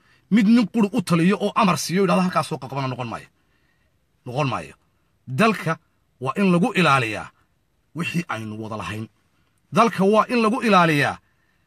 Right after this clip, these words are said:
sharciga inoo yaalla ee institutionka aynu dhigannay haddii laga tallaabsado oo la yidhaahdo, "Hebel wuu ka weynye."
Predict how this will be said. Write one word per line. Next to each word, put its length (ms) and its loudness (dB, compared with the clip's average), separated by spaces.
sharciga 560 -2
inoo 260 4
yaalla 440 4
ee 180 -6
institutionka 680 -2
aynu 260 -2
dhigannay 300 0
haddii 240 2
laga 200 2
tallaabsado 560 -2
oo 180 6
la 80 4
yidhaahdo, 260 4
"Hebel 200 4
wuu 160 2
ka 140 2
weynye." 420 4